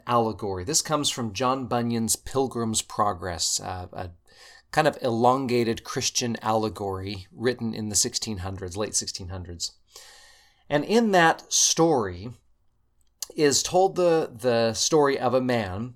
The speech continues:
and I'm quoting now from Pilgrim's Progress, "A man that could look no way but downwards, with a muck rake in his hand. There stood also one over his head,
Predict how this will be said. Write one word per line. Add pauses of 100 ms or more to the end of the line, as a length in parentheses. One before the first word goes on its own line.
(440)
and
I'm
quoting
now
from
Pilgrim's
Progress, (760)
"A
man (140)
that
could
look
no
way
but
downwards, (380)
with
a
muck (100)
rake (140)
in
his
hand. (800)
There
stood
also
one
over
his
head,